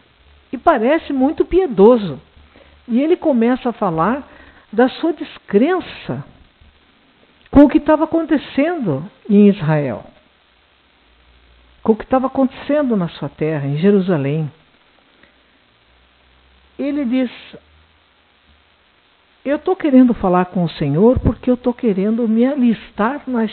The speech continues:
suas linhas. Eu tô querendo ser também um discípulo."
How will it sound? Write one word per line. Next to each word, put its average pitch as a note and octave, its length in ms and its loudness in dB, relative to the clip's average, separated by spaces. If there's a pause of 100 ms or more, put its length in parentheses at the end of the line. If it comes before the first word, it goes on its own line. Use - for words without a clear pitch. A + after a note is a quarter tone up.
suas B3+ 280 -2 (160)
linhas. F#3 460 0 (920)
Eu F#3+ 60 -6
tô - 120 -2
querendo A#3+ 340 0 (120)
ser C#4 160 0
também F#3+ 380 0
um E3 140 -2
discípulo." D3 640 -10